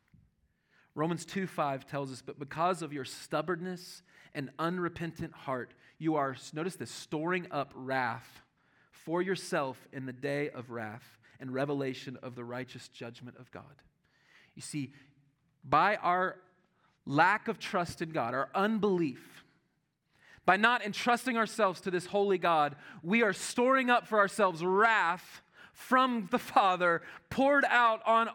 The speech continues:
all who are not his followers, all those who have not put their trust in Jesus. But here's this great word. There's a, there's, and I'm gonna teach you one more really big theological word. It's called propitiation. It's even hard to say.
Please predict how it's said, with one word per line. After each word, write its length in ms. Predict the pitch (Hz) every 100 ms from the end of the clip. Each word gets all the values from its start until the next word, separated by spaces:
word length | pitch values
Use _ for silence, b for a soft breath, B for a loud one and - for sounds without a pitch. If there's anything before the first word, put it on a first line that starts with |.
| -
all 440 | 254 269 269 269
who 320 | 226 240 233 - B
are 160 | - 220
not 360 | 202 240 254 -
his 260 | - 240 190
followers, 680 | - 247 254 214 180 151 143
all 320 | - 247 269 269
those 320 | 247 247 208
who 140 | 240
have 100 | 220
not 260 | 202 233 -
put 140 | 240
their 100 | 220
trust 380 | 214 226 208 -
in 100 | 196
Jesus. 420 | 185 247 196 170 - B B -
But 100 | 233
here's 400 | 220 277 294 208
this 220 | 226 -
great 400 | 190 233 240 190
word. 260 | 208 170
There's 160 | 196 196
a, 120 | 190
there's, 260 | 180 196 170
and 100 | 175
I'm 60 |
gonna 120 | 190 180
teach 160 | 202
you 60 | 175
one 100 | 196
more 220 | 190 175 - -
really 320 | 170 185 180 160 - -
big 240 | 170 165 -
theological 500 | 180 165 160 156 156
word. 200 | 143 123
It's 100 | 113
called 300 | - 151 143
propitiation. 880 | 160 143 - 175 175 156 139 110 110 B B
It's 80 | -
even 100 | 170
hard 240 | 135 160 156
to 60 |
say. 300 | - 120 107